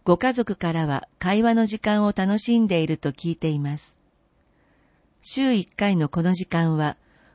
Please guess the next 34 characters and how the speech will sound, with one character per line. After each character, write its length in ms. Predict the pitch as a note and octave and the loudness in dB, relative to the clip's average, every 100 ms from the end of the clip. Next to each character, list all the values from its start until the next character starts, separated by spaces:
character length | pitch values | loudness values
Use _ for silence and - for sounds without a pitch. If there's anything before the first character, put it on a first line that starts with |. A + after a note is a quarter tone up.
| _ | _
ご 100 | F3 | 0
本 340 | G3 C4 C4 | 2 2 4
人 200 | A3 F#3 | 2 2
に 120 | E3 D#3+ | 0 0
と 140 | F#3 | -2
っ 40 | |
て 200 | F#3 - | -2 -2
も、 200 | D3 C3+ - _ _ | 0 -2 -4 _ _
ご 120 | - | -2
家 140 | - A#3 | 0 -2
族 240 | A3+ G#3 | 0 0
に 120 | E3 | 0
と 140 | - E3 | -2 -4
っ 40 | |
て 220 | - D3+ | -4 -2
も、 220 | C#3+ C3+ - _ _ _ | -2 -2 -6 _ _ _
安 240 | F3+ A3+ | 0 0
心 300 | B3 B3 A#3+ | 0 2 2
で 120 | A#3 | 0
き 140 | A3 A3+ | -2 0
る 200 | F3 - | 0 -2
必 300 | - - G#3+ | -12 -8 0
要 160 | A#3+ A3+ | 2 4
な 100 | A3 | 0
時 140 | G3+ | -2
間 240 | - G3+ | -2 0
だ 100 | G3 | 0
と 180 | F#3+ F#3 | 0 0
思 140 | F3+ F#3 | 0 0
っ 60 | |
て 160 | - D3+ | -2 -2
い 100 | C#3 | -2
ま 180 | C3+ D3 | -2 -4
す。 220 | - | -12